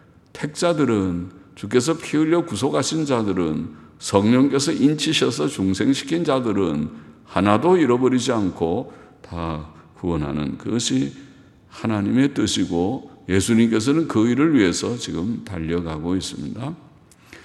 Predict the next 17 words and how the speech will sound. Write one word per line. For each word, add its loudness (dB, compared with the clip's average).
그것이 0
예수님의 2
사명의 0
길이고, -4
또 -2
주의 2
종들, 0
주의 -4
종들의 -2
사명의 -2
길도 -4
하나님께서 -2
정해주신 -2
길이 -4
있고, -6
모든 -2
성도들도 -4